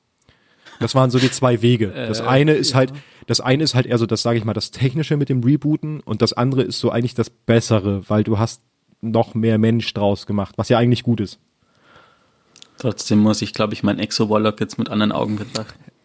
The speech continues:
Speaker 1: Ja, ich mein Exo-Hunter auch. Ich spiele, mein Hauptmain ist halt auch Exo. So, ne?
Speaker 2: <laughs>
Speaker 1: Ähm, genau. Der Ursprung der Exos ist, und jetzt kommt ein sehr schöner Name, auf der Tief-,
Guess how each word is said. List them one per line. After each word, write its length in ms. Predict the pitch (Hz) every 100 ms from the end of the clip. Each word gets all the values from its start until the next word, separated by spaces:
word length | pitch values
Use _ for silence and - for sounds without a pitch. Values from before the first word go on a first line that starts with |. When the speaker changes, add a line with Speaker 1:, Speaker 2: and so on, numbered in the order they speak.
| _ 160
Speaker 1:
Ja, 220 | 156 156
ich 200 | 151 180
mein 260 | 175 175
Exo-Hunter 720 | - 165 - 170 143 175 165 143
auch. 240 | 196 -
Ich 120 | 135
spiele, 260 | - 139 135
mein 260 | 131 131 117
Hauptmain 560 | 135 160 - 139 147
ist 220 | 151 147 160
halt 180 | 143
auch 180 | 151 185
Exo. 440 | - 131 - 127 113 - -
So, 160 | 123 113 -
ne? 180 | 175 247 - 156 - - - _ _
Speaker 2:
<laughs> 800 | - - - - - _ _
Speaker 1:
Ähm, 520 | 135 135 135 139 147 156 _ _
genau. 360 | 208 135 98 - _ _ _ _ _ _ _ _ _ _ _ _ _ 160
Der 100 | 143
Ursprung 380 | 151 214 - 196
der 100 | 180
Exos 320 | 175 175 160
ist, 640 | - 180 226 - - - - _
und 160 | 113 113
jetzt 180 | 120
kommt 200 | - 117
ein 260 | 110 110 107
sehr 260 | - 101 110
schöner 240 | - 117
Name, 300 | 107 107 131
auf 160 | 82 113
der 160 | 113 - - _ -
Tief-, 340 | 180 208